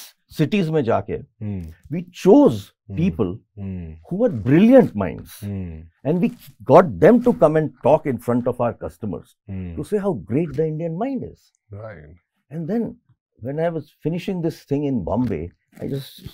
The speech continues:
Speaker 1: I was standing outside and करीब सौ दो सौ लोग आए हुए थे उस मीटिंग में।
Speaker 2: हाँ।
Speaker 1: So, कस्टमर्स जैसे बाहर जा रहे थे, तो कहते, "यार, कितना बढ़िया आइडिया है।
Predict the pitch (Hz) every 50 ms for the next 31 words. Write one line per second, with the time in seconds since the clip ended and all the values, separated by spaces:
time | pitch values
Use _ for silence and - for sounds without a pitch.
0 | _ - 110 107 104 101 - - 104 104 107 117 117 95 82 92 92 - 110 110
1 | 107 87 87 78 78 - - - - 101 110 98 78 - _ - - - _ _
2 | - - - - - _ - 104 110 92 95 104 92 - 113 104 104 107 92 92
3 | 98 101 101 98 92 87 - 107 95 85 - 92 90 82 - 98 87 71 71 -
4 | - _ _ _ _ _ _ _ - 113 127 - - - _ _ 104 90 - -
5 | 127 135 131 - 127 110 - 139 98 - 80 98 110 104 107 101 92 92 87 -
6 | - 67 - - - - - 135 - 139 - - 104 - _ - - 104 95 90
7 | 104 107 104 113 107 98 90 101 104 107 113 123 _